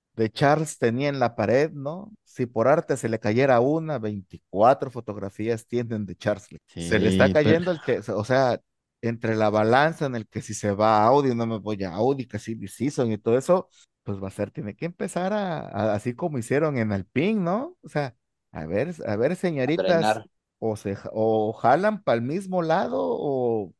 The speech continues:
Speaker 1: la escobita empieza, eh, eh, eh, empieza a, a hacer otra vez el movimiento de atrás para adelante.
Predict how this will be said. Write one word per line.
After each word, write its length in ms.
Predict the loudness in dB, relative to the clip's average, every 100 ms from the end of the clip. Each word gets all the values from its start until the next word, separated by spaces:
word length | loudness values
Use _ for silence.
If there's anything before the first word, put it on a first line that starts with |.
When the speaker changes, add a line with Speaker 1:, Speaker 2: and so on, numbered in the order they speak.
| _ _
Speaker 1:
la 140 | -4 -4
escobita 580 | -2 -4 0 -2 -2 -4
empieza, 500 | -4 -2 -2 0 -4
eh, 80 | -4
eh, 220 | -10 -8
eh, 360 | -6 -6 -6 -8
empieza 840 | -6 -6 -2 0 0 0 -2 -2 -10 _ _ _
a, 100 | -4 -2 0
a 20 |
hacer 260 | 0 2 2
otra 240 | 2 2 0
vez 160 | 0
el 120 | -2 -2
movimiento 520 | -4 -4 -6 -4 -2
de 80 | -2
atrás 260 | -2 -4
para 220 | -2 -2
adelante. 360 | -2 -6 -10